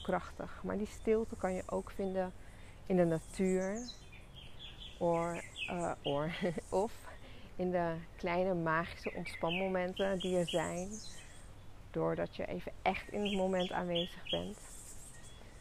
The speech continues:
Zoals bewustzijn van je ademhaling, van je lichaam, van je gedachten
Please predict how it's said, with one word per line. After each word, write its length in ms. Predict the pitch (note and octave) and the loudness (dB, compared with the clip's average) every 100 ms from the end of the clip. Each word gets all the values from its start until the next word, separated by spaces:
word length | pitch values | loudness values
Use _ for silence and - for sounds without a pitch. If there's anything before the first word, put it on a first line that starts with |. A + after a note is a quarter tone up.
| - - - - - - | -14 -12 -14 -14 -10 0
Zoals 360 | E3+ E3+ E3+ | 2 4 2
bewustzijn 540 | E3 D#3+ F3 - E3+ F3 - - - - - - - - - - - | 0 0 0 2 0 0 -4 -4 -4 -4 -4 -6 -6 -12 -14 -16 -6
van 140 | - F3+ | 2 4
je 80 | - | 6
ademhaling, 960 | F3 F3 F3 F#3 F3+ F3 F3 F3+ F3 F3+ F3 - - - - - - | 6 6 6 4 2 0 2 2 2 -2 -6 -12 -14 -14 -14 -14 -8
van 200 | - F#3 | 0 4
je 80 | F#3 | 4
lichaam, 640 | F3+ F3+ F3 - E3+ F3 F3+ F3+ G3 - - - - - - - - | 4 4 2 0 0 0 -2 -4 -6 -8 -8 -6 -4 -4 -2 -2 0
van 120 | F3+ | 2
je 120 | F3+ F3+ | 2 2
gedachten 800 | - E3+ F#3 E3+ - - F#3 | -2 2 2 2 -4 -2 -2